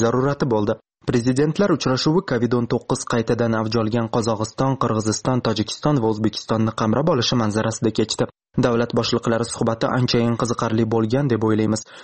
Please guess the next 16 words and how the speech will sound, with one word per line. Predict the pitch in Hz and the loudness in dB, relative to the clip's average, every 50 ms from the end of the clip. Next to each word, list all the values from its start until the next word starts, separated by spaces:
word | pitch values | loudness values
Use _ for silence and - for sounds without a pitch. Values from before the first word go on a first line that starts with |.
| - | -6
Chunki | - - 165 170 - 214 208 - | -2 0 0 2 2 0 0 0
Turkmaniston | 135 - - 131 127 120 117 - - 135 117 113 | -2 -2 -2 -2 0 -2 -2 -2 -2 -2 0 0
prezidenti | - 123 113 107 110 101 120 117 113 - 120 | 0 0 0 0 0 0 0 0 0 -2 -2
Gurbanguli | 117 113 110 110 117 117 113 113 113 113 110 110 | -2 -2 0 0 0 0 0 0 0 2 2 2
Berdimuhamedov | 117 110 107 113 110 110 - 120 113 131 156 165 180 - - | 0 0 0 0 -2 -2 -2 -2 0 2 2 2 0 -2 -2
o'z | - - 131 127 160 185 | -2 0 0 2 2 2
mamlakatida | 185 156 139 120 - 123 117 - 123 131 147 123 117 117 | 2 2 2 0 0 -2 -2 0 0 0 0 0 -2 -2
bitta | 143 - - - 180 147 - | -4 -2 -2 -4 -2 -2 -2
ham | 139 147 139 | -2 -2 0
covid | - 120 110 110 113 113 110 110 | 0 0 0 0 0 0 2 2
virusi | 117 113 113 - - 120 113 | 2 2 0 0 0 0 0
yuqishi | 110 - - - - - | 0 -2 -2 -4 -2 0
holati | 165 151 123 110 - - - | 0 0 0 0 -2 -4 -2
qayd | - 110 110 113 110 | -2 0 0 0 0
etilmaganini | - - 107 117 117 107 117 113 113 113 113 113 113 | 0 0 0 0 0 0 0 0 0 2 2 2 0
iddao | 110 110 113 110 117 | 0 0 0 0 0